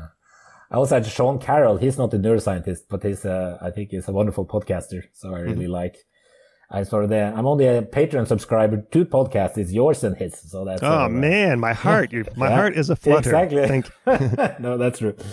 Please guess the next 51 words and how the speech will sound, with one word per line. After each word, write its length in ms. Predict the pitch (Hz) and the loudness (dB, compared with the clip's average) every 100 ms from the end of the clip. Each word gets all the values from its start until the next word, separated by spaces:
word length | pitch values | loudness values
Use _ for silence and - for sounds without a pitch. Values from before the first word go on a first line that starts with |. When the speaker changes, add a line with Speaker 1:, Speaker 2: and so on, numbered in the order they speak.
| 107 - - - | -16 -20 -20 -8
Speaker 1:
And, 100 | 214 | -2
and 200 | 214 202 | 2 4
I 100 | 220 | 2
actually 220 | 294 - - | 0 -2 -2
tell 160 | 180 | 0
my 120 | 220 | 0
students 460 | 147 - 175 151 - | -2 2 2 2 0
sort 160 | 131 127 | 2 2
of 100 | - | 2
to, 240 | 143 135 | 0 0
well, 220 | 156 240 208 | -2 -4 -4
li-, 140 | 226 202 | -4 -4
listen 360 | 240 262 226 | -6 -6 -4
to 80 | 185 | -2
this 180 | 160 160 | 0 0
podcast 460 | - 160 143 110 - | 0 0 0 -2 -2
because 280 | 123 143 | 0 2
it's, 260 | 156 143 - _ _ _ | 2 0 -6 _ _ _
I 40 | - | -2
mean, 140 | 143 | -2
following 540 | 135 - 165 180 165 143 | 0 0 2 4 2 4
up, 340 | 143 139 - - _ _ _ _ _ | 2 0 -8 -20 _ _ _ _ _
well, 200 | - 120 147 | -2 0 2
even 240 | 190 160 | 2 0
in, 280 | - 135 139 | -2 -4 -2
even 260 | 147 156 156 | 2 2 4
reading 320 | 135 160 120 | 4 4 2
papers 400 | - 139 - 127 | 2 0 0 -2
within 220 | 117 120 | 0 2
your 120 | 113 120 | 4 4
own 140 | 175 | 2
field 340 | - 104 92 - _ _ _ _ | 2 0 0 -4 _ _ _ _
is 240 | - 113 - | -6 -4 -4
quite 340 | - 117 110 | 0 2 2
sort 180 | - 107 | 0 0
of 120 | 98 | 0
like, 240 | 95 87 - | 0 -4 -6
as 200 | 90 95 | -8 -4
you 80 | |
know, 280 | 98 117 85 98 | 0 0 -2 -8
uh, 120 | 90 | -8
quite 240 | - 95 | -4 -4
challenging. 480 | - 110 107 101 87 | -2 -2 -2 -6 -4
But 220 | 95 110 | -4 -2
you 180 | 123 147 | 0 0
sort 180 | 135 131 | 2 2
Speaker 2:
Mm-hmm. 160 | 113 107 | 2 0
Speaker 1:
of 60 | - _ _ - | -6 _ _ -2
having 340 | 131 139 131 | 0 2 2
listened 320 | 127 160 165 | 4 2 2
to 120 | 123 | 2